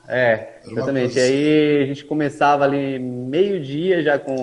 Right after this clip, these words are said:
Speaker 2: E era,
Speaker 1: servindo uma galinhada.
Speaker 2: é, e era, e aquele processo
Speaker 1: E
Speaker 2: que aí
Speaker 1: até
Speaker 2: voltamos,
Speaker 1: dez horas.
Speaker 2: é, porque esse negócio de Amigos da Viola, porque no sábado, eu lembro que vocês tocavam, era tudo um esquema de balada, né? Assim,
Speaker 1: Mais
Speaker 2: um baladão,
Speaker 1: balada.
Speaker 2: um baladão, vocês tocavam de tudo um pouco também, no esquema era assim. Mas
Speaker 1: É.
Speaker 2: quando você chegava naquelas rodas de, de, de, de viola mesmo, que é isso que eu queria chegar, né?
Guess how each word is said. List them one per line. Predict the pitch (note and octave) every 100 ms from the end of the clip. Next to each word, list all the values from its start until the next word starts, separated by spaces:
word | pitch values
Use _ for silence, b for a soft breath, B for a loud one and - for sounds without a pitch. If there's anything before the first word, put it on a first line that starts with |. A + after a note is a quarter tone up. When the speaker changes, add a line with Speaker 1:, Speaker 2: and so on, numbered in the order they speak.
| A#2+
Speaker 2:
E | F#3
era, | A3
Speaker 1:
servindo | A#3 -
uma | B2+
galinhada. | B2 A#2+ A#2 A2 D#3 F3+ E3+
Speaker 2:
é, | E3
e |
era, | G3 G#3 F3+
e |
aquele | F3+ F#3 G#3
processo | G3 G3 F#3+
Speaker 1:
E |
Speaker 2:
que | D3
aí | C#3+ F3
Speaker 1:
até | D3+
Speaker 2:
voltamos, | C3 C3 A#2+
Speaker 1:
dez | A2
horas. | A2+ G#2+ C#3
Speaker 2:
é, | D3+
porque | -
esse | C#3+ E3+
negócio | E3 D#3+ D#3
de | D3+
Amigos | D3
da | D3
Viola, | C#3+ C#3+
porque | C#3+ - D3+
no | D3
sábado, | C#3 F3 F3+ C#3
eu |
lembro | C3 D3
que | -
vocês | C#3+
tocavam, | D#3+ C#3 D3 E3
era |
tudo | - F#3
um |
esquema | F#3 - F#3+
de | E3+
balada, | E3+ G3 E3 D#3 C3 G#2
né? | A2 -
Assim, | - -
Speaker 1:
Mais | B2 B2+
Speaker 2:
um |
baladão, | C3+ B2+ A#2 A2+
Speaker 1:
balada. | A2
Speaker 2:
um | C3+
baladão, | C#3+ C#3 D3
vocês | -
tocavam | - E3 G3
de | A3
tudo | - A#3+ C4 B3 A3+
um | G3+
pouco | - F#3 -
também, | - C3 A#2+ A#2
no | G#2
esquema | G2+ - C#3+
era | D#3+
assim. | - D#3 A#2 - B B B B
Mas | A2
Speaker 1:
É. | G#2
Speaker 2:
quando | F3
você |
chegava | - E3+ F3
naquelas | E3+ D3+ D#3 -
rodas | D#3+ G#3 F3+ D#3 A#2
de, | B2+ C3+
de, | A#2+ A#2+ G#2
de, | A2 A2
de | A#2+
viola | A2+ A#2+ C3+ C3 A#2
mesmo, | B2+ A2+ F#2+
que |
é | A#2+
isso | B2+
que | -
eu |
queria | D#3 E3+
chegar, | - F3 D#3+ C#3+
né? | C3